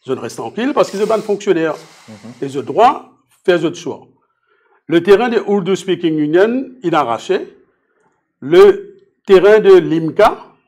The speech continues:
Speaker 1: Indo Mauritius Catholic Association, il a arraché. Et le terrain de Mauritius Tamil Cultural Trust. Et ça, c'est différent. Allez, je vous explique. Qui fait ça, man, du monde de Mauritius Tamil Cultural Trust, et mon camarade, euh, Raj qui a donné aussi une explication,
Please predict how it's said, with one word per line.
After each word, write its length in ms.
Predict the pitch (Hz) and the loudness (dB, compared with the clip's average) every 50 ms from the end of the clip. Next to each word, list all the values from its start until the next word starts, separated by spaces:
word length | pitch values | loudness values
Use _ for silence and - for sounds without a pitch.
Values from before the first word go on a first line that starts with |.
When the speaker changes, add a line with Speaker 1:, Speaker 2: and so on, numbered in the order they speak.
| _ _ - | _ _ -10
Speaker 1:
Indo 600 | 170 170 170 165 165 180 175 165 143 113 - - - | -8 -8 -4 2 4 4 4 4 2 -2 -8 -10 -8
Mauritius 480 | 135 147 147 147 143 - 160 156 - | -6 -6 -6 -4 -6 -6 -6 -6 -6
Catholic 420 | - 156 131 - 165 143 139 135 147 | -6 -6 -4 -4 -4 -6 -4 -4 -6
Association, 760 | 139 120 - 131 113 - 110 101 - - 156 139 143 131 - - - | -6 -6 -6 -8 -8 -8 -10 -10 -6 -6 -6 -4 -6 -8 -10 -12 -14
il 100 | 127 120 | -14 -14
a 60 | 117 | -12
arraché. 460 | 117 - - - - - 220 330 - - _ _ _ _ _ _ _ - | -12 -12 -12 -10 -8 -6 -6 -6 -8 -12 _ _ _ _ _ _ _ -2
Et 180 | 170 185 214 | 2 2 2
le 160 | 220 185 170 - | 2 0 -2 -2
terrain 340 | - 147 135 135 160 180 | -4 -4 -4 -2 -2 -2
de 380 | 190 156 151 156 170 190 233 226 | -2 -2 -2 0 0 0 0 -2
Mauritius 460 | 180 139 143 147 139 - 170 156 - - | -4 -6 -6 -6 -6 -6 -8 -8 -6 -6
Tamil 320 | - 139 131 143 143 139 | -6 -6 -4 -6 -8 -8
Cultural 420 | - 143 127 - 143 110 117 104 - - | -8 -8 -8 -8 -10 -12 -12 -14 -10 -6
Trust. 440 | - 160 117 - - - - - - | -6 -6 -6 -8 -12 -18 -14 -12 -6
Et 20 | |
ça, 160 | - - 285 285 | -2 0 0 0
c'est 80 | 269 | -2
différent. 360 | 254 214 180 - 175 135 123 107 | -4 -4 -2 -2 -2 -2 -2 -4
Allez, 200 | - 135 156 190 | -4 -4 -2 -2
je 40 | |
vous 100 | 202 196 | -2 -2
explique. 300 | - 196 - 151 127 127 165 208 262 254 - - - _ _ _ _ _ _ _ _ | -2 -4 -4 -8 -8 -6 -4 -4 -4 -6 -10 -18 -20 _ _ _ _ _ _ _ _
Qui 140 | - 233 226 | -2 -2 -2
fait 320 | 226 254 262 269 294 294 | -2 -2 -2 0 0 0
ça, 100 | - 247 | 0 0
man, 160 | 220 226 226 214 | 0 0 0 0
du 100 | 196 202 | -2 -2
monde 260 | 196 202 208 196 190 | -2 -2 -2 0 0
de 100 | 190 185 | 0 0
Mauritius 800 | 175 170 165 160 165 165 - 180 165 - - - - - _ _ | 2 0 0 -2 -2 -2 -2 -4 -4 -4 -10 -18 -20 -20 _ _
Tamil 320 | - 156 147 156 156 151 | -2 -2 -2 -2 -4 -4
Cultural 460 | 151 156 139 131 - 131 113 110 101 - | -2 -4 -4 -4 -6 -10 -10 -10 -12 -8
Trust, 500 | - 165 214 285 - - - - _ _ _ _ _ _ _ _ _ _ - | -4 -4 -4 -4 -6 -12 -18 -20 _ _ _ _ _ _ _ _ _ _ -14
et 60 | 123 | -12
mon 100 | 123 120 123 151 143 | -10 -8 -6 -6 -4
camarade, 500 | 143 151 139 139 131 131 127 120 117 120 120 | -2 -2 -2 -2 -2 -4 -4 -6 -6 -6 -8
euh, 500 | 110 110 113 107 101 101 107 107 104 113 - | -6 -6 -8 -8 -10 -10 -12 -14 -16 -10 -6
Raj 260 | - 147 143 143 - | -4 -4 -4 -4 -8
qui 60 | - | -10
a 100 | 139 123 | -8 -8
donné 220 | 123 127 117 110 113 | -6 -6 -8 -8 -10
aussi 180 | 107 - - | -12 -10 -8
une 80 | 147 143 | -6 -6
explication, 640 | 151 135 - 135 117 117 107 - - 202 247 285 | -8 -8 -12 -14 -14 -14 -12 -8 -6 -4 -4 -4